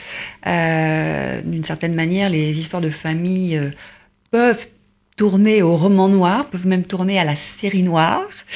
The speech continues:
Euh, ici, en apparence, tout est normal, puisqu'on a Laurent qui, euh, retourne dans le village de son enfance avec, euh, sa compagne, Claire, euh,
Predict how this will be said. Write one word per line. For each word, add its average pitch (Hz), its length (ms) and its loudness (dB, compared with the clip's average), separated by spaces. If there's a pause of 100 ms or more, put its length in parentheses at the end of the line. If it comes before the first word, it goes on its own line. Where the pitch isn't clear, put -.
(440)
Euh, 175 840 2 (420)
ici, 302 420 2
en 226 120 0
apparence, 262 460 2
tout 233 220 -4
est 220 60 2
normal, 208 480 2
puisqu'on 196 500 -2
a 180 200 2
Laurent 185 360 0
qui, 190 380 -6
euh, 151 360 0
retourne 165 800 -4 (340)
dans 170 100 -4
le 170 60 -2
village 185 260 0
de 170 80 -2
son 175 180 -2
enfance 190 380 -2
avec, 160 360 -2
euh, 160 60 -4
sa 156 160 -4
compagne, 160 560 -2
Claire, 175 500 -4
euh, 156 140 -4